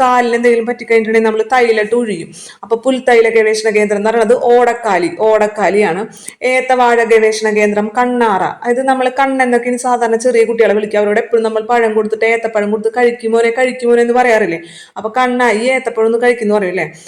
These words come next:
അപ്പൊ അങ്ങനെ ഓർത്താ മതി. ഏത്തവാഴ ഗവേഷണ കേന്ദ്രം കണ്ണാറ, കണ്ണാറയാണ്. ഇനി കരിമ്പ് ഗവേഷണ കേന്ദ്രം. കരിമ്പ് ഗവേഷണ കേന്ദ്രം എന്ന് പറയുമ്പോഴേ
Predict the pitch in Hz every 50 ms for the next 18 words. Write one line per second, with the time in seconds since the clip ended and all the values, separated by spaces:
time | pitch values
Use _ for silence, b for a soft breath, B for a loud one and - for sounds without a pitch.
0 | B B - - - 247 247 247 247 262 254 247 247 240 240 233 240 233 - 220
1 | 226 226 220 220 214 220 214 214 214 214 214 240 220 220 220 220 226 220 208 214
2 | 208 202 202 214 247 - - 254 233 233 233 233 220 208 196 190 185 165 - -
3 | - 220 220 220 214 208 208 202 208 208 202 180 156 160 B B B B B B
4 | B - 254 254 269 262 - - 269 262 269 262 254 247 226 254 220 240 233 226
5 | 220 220 220 220 220 208 202 202 196 190 180 156 - - - - 247 240 240 247
6 | 247 233 240 233 233 233 233 226 233 233 226 220 226 214 220 220 220 233 247 240
7 | 220 214 196 165